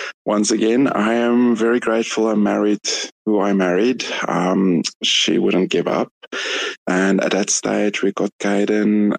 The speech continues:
um, the best help we could afford. He had a really awesome speech therapist.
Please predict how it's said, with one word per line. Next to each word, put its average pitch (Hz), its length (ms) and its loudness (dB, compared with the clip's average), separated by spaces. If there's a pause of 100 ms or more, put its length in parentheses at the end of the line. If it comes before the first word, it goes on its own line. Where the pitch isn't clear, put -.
um, 92 320 2
the - 80 -2
best 101 260 0
help - 220 -8
we - 80 0
could - 140 -2
afford. - 520 0 (220)
He 87 240 2
had 87 200 0
a 90 400 -2 (320)
really 98 560 2
awesome 85 480 0
speech - 440 -2
therapist. 98 760 -2